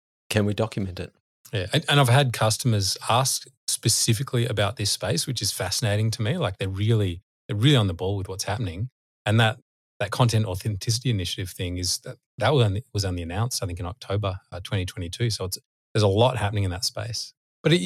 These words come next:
Speaker 2: it's not like th-, th-, there's the malicious stuff that you have to worry about, but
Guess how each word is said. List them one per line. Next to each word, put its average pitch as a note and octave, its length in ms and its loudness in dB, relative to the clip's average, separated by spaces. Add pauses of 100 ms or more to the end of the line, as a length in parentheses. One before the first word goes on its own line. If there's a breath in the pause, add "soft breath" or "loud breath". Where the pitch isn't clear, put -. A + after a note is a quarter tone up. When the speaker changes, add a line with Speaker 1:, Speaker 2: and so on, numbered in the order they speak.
(140)
Speaker 2:
it's D3 140 4
not F3 320 4
like C#3 240 2
th-, - 160 -6
th-, D3+ 180 4
there's C#3+ 180 4
the D3+ 60 4
malicious B2+ 640 4 (240)
stuff - 420 0 (360)
that G#2+ 200 -4
you G2+ 120 -2
have G#2+ 140 -2
to A2+ 80 -10
worry G#2 240 0
about, A2 320 0
but C#3 140 -2